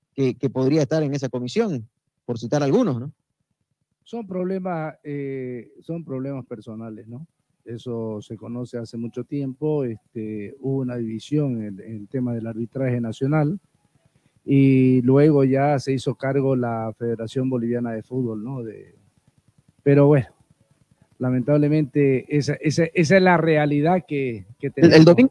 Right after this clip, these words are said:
Speaker 1: en el clásico Oriente Blooming estaba Juan Carlos Paniagua, ¿se acuerdan de Juan Carlos Paniagua?
Speaker 2: Sí, sí.
Speaker 1: Ah, el flaco Paniagua, el de bigote. Bueno, que ahora ya no tiene bigote, ¿no? Está más gordito.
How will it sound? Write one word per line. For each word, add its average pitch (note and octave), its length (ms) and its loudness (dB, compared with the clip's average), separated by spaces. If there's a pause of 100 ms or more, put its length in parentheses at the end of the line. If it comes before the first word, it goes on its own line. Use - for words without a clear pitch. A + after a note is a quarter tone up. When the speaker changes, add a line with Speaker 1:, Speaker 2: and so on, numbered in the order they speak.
Speaker 1:
en F3+ 60 10
el D#3+ 60 6
clásico G3 380 6
Oriente F3+ 300 10
Blooming G3 340 10
estaba F3+ 280 8
Juan D3 140 4
Carlos E3+ 220 6
Paniagua, D3 400 6
¿se - 60 0
acuerdan E3+ 240 6
de C#3 60 4
Juan C3 120 4
Carlos D3+ 200 4
Paniagua? C#3+ 320 6
Speaker 2:
Sí, E3+ 80 -2
sí. B2 200 -12 (560)
Speaker 1:
Ah, F3 160 0
el A#2+ 120 4
flaco C#3+ 260 6
Paniagua, C3+ 320 6
el C3 60 6
de B2+ 40 6
bigote. D#3+ 340 6 (340)
Bueno, C#3 200 2
que B2 60 2
ahora C#3+ 140 8
ya C#3 100 6
no C#3 100 2
tiene C#3 160 4
bigote, B2+ 320 6
¿no? C#3+ 120 -2 (360)
Está A#2 160 2
más C3+ 140 4
gordito. C3+ 480 2